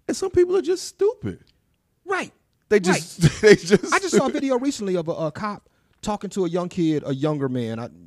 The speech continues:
Speaker 2: I'm saying he's in twenties, and the dude said something smart to the cop,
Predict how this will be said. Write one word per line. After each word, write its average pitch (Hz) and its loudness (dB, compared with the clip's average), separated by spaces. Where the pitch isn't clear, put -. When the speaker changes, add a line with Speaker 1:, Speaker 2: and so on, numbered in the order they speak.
Speaker 2:
I'm 123 -16
saying 143 -4
he's 110 -8
in 104 -8
twenties, 113 -6
and 135 -6
the 147 -2
dude 208 0
said 196 -2
something 180 -6
smart 180 -8
to 160 -12
the 139 -10
cop, 185 -10